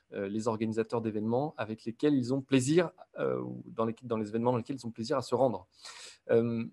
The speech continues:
donc voilà ces dix chiffres, c'est les dix chiffres qui nous paraissaient les plus clés. Moi, les, les, les, ceux qui m'importent et ceux, ceux qu'on va essayer de marteler, parce que l'idée encore est de défendre cette filière, de montrer son importance économique et, euh, et son rôle potentiel de cata-,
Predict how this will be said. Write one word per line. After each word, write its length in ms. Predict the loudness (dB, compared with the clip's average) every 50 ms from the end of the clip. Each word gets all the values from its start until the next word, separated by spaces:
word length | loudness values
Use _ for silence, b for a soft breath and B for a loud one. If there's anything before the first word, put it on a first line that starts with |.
| _ _ 2
donc 100 | 4 6
voilà 180 | 8 8 8 8
ces 140 | 6 4 4
dix 140 | 4 4
chiffres, 340 | 4 6 6 6 4 4 2 -2
c'est 100 | 4 6
les 100 | 6 6
dix 100 | 4 2
chiffres 200 | -2 -2 -4 -2
qui 100 | 2 2
nous 80 | 4
paraissaient 300 | 4 4 2 2 4 4
les 60 | 2
plus 140 | 2 4 -4
clés. 200 | -2 6 6 8
Moi, 120 | 8 8 8
les, 100 | 6 6
les, 220 | 4 0 0 0
les, 220 | 2 2 0 0
ceux 140 | 0 -2 -4
qui 140 | -4 0 4
m'importent 540 | 4 4 4 6 4 2 2 2 -10 -18 -10 _
et 60 | -8
ceux, 220 | -8 -4 -4 -4 -4
ceux 160 | -4 -6 -14 -8
qu'on 120 | -4 2
va 80 | 4 4
essayer 200 | 4 4 2 2
de 60 | 4
marteler, 380 | 4 2 2 2 2 4 4 6
parce 180 | 4 2 -2
que 80 | 0 0
l'idée 260 | 0 2 6 6 6
encore 300 | 6 6 4 2 2 2
est 60 | 2
de 60 | 2 2
défendre 300 | 0 0 2 0 -2 0
cette 160 | -2 -6 -6
filière, 300 | -4 0 4 4 4 6
de 80 | 6
montrer 260 | 4 2 2 0 -2 0
son 140 | 2 2
importance 420 | 2 4 2 0 0 -2 -4 -2 -4
économique 540 | -2 2 4 4 6 6 4 2 0 -8 _ b b b b b b b b
et, 240 | -4 0 2 4 4
euh, 260 | 4 4 2 2 0
et 60 | -2 -6
son 220 | -8 -6 -4 0
rôle 240 | 4 6 6 4 4
potentiel 420 | 2 2 2 2 0 2 0 2
de 60 | 0
cata-, 360 | 2 0 -2 0 0 -2 -2